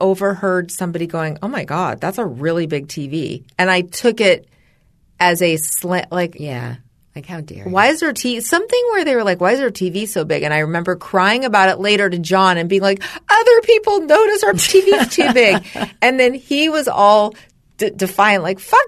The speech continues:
Speaker 1: them. Like,
Speaker 2: Right.
Speaker 1: we're, we work in television.
Speaker 2: Right.
Speaker 1: Yeah, so we have a
Speaker 2: That's
Speaker 1: fucking big T V.
Speaker 2: Yeah.
Speaker 1: Who cares? Fuck
Speaker 2: Right.
Speaker 1: them."
Speaker 2: Right. How dare they come in my home and attack me in my own home about my television? How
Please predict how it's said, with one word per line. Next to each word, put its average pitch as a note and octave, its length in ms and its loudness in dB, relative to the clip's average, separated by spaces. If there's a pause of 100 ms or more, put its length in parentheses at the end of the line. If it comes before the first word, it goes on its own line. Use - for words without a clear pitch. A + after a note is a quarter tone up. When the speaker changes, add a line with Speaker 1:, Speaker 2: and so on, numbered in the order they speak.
(240)
Speaker 1:
them. F#3+ 140 2
Like, F#3+ 160 4
Speaker 2:
Right. F#3 180 4
Speaker 1:
we're, F4+ 140 6
we D#4+ 180 4
work E4+ 300 2
in F4+ 100 2
television. D#3 720 0
Speaker 2:
Right. B3 280 2
Speaker 1:
Yeah, B3 140 4
so C4 120 -4
we D4 80 4
have D#4 100 0
a F#4 40 2
Speaker 2:
That's F4+ 80 -10
Speaker 1:
fucking F#4 280 0
big E4 160 2
T E4 200 2
V. - 60 2
Speaker 2:
Yeah. F#3 260 2
Speaker 1:
Who D#3+ 60 -6
cares? E4 380 4
Fuck C#4+ 220 -2
Speaker 2:
Right. A#3 160 2
Speaker 1:
them." E3+ 200 2
Speaker 2:
Right. G3+ 380 0
How C4 140 2
dare D4 320 4
they G4 140 0
come D4 200 0
in C4 100 2
my B3 140 4
home A3+ 200 4
and G#3+ 80 0
attack A#3 440 2
me G#3 140 -4
in G3 80 -2
my F#3 160 -2
own F3+ 160 0
home F#3+ 220 0
about E3+ 200 0
my D#3+ 160 -4
television? G3 800 2 (300)
How F#4+ 60 -8